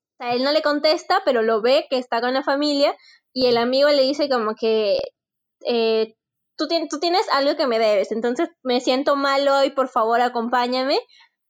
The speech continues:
y de la <laughs> nada se va, no le avisa, no le dice, no se acerca, lo felicita, y le dice, "Bueno, no, me voy, te paso un rato con tu familia", no sé qué,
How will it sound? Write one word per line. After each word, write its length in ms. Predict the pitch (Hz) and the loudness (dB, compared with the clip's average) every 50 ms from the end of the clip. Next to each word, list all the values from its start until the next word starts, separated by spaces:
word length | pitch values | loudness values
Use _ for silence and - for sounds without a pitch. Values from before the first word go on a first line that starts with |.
| _ _ - | _ _ -2
y 180 | 302 349 403 311 | 2 2 4 4
de 80 | 311 - 381 311 | 2 0 0 0
la 140 | 349 277 269 277 | 0 2 2 2
<laughs> 20 | |
nada 300 | 302 285 311 370 370 - - 659 - - | 2 2 2 2 4 4 2 2 0 2
se 160 | 320 294 262 | 2 2 4
va, 320 | 254 254 254 262 269 269 269 | 4 4 4 4 4 2 2
no 180 | 269 277 285 | 0 0 0
le 100 | 302 320 311 | 2 2 4
avisa, 760 | 277 269 247 247 254 262 262 262 269 285 - 269 247 240 240 - - - - _ - | 4 4 2 2 0 0 0 0 0 0 2 2 2 0 -2 -8 -20 -20 -18 _ -4
no 300 | 285 277 277 277 277 285 | 0 2 2 2 2 2
le 120 | 285 285 277 | 2 2 2
dice, 360 | 277 285 294 - 349 285 - 254 | 0 0 -2 0 0 0 0 0
no 320 | 269 269 254 254 262 269 | -2 -2 0 0 0 2
se 120 | 269 330 | 2 2
acerca, 540 | 285 302 294 - 262 262 262 254 247 262 262 | 0 0 0 0 2 2 2 2 2 2 0
lo 120 | 240 233 240 | 0 0 -2
felicita, 1120 | - 233 214 208 233 - _ - 247 247 247 247 247 240 240 233 226 220 208 196 202 196 - - | -2 -4 -4 -6 -8 -12 _ -6 -4 -2 0 0 0 0 0 0 0 0 2 0 -2 -2 -4 -4
y 200 | 208 214 208 208 | -4 -2 -2 0
le 60 | 214 220 | 0 0
dice, 180 | 240 240 254 247 | 0 0 0 0
"Bueno, 220 | 262 262 269 247 | 0 0 0 0
no, 220 | 247 269 269 262 247 | 0 2 2 0 0
me 120 | 240 226 226 | 0 0 0
voy, 380 | 226 233 240 254 247 247 233 - | 2 2 2 2 2 0 -2 -2
te 140 | - 233 233 240 | -2 -2 0 0
paso 260 | - 233 240 254 240 | 0 -2 0 0 0
un 100 | 233 233 | 0 0
rato 240 | 240 240 240 240 240 | 0 0 0 0 0
con 140 | 240 226 | 0 -2
tu 60 | 226 220 | -2 -2
familia", 540 | - 233 208 220 226 233 240 247 240 220 208 | -2 -2 -2 0 0 0 0 0 0 0 -2
no 120 | 208 226 | -2 -4
sé 140 | 226 214 202 - | -6 -6 -6 -4
qué, 180 | 220 233 262 | -2 -4 -4